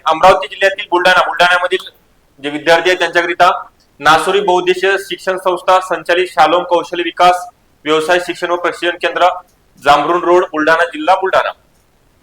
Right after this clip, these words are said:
अमरावतीमधील अकोला जि-, अकोल्यामध्ये संत गाडगेबाबा बहुउद्देशीय संचालित. त्यानंतर वाशिमचं अजून एक आहे, वाशिममध्ये दुसरी आहे, पहिली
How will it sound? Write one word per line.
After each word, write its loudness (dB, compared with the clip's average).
अमरावतीमधील 2
अकोला 4
जि-, -4
अकोल्यामध्ये 0
संत -6
गाडगेबाबा 4
बहुउद्देशीय -4
संचालित. -6
त्यानंतर 2
वाशिमचं 2
अजून 6
एक -2
आहे, 4
वाशिममध्ये 2
दुसरी -2
आहे, 6
पहिली 0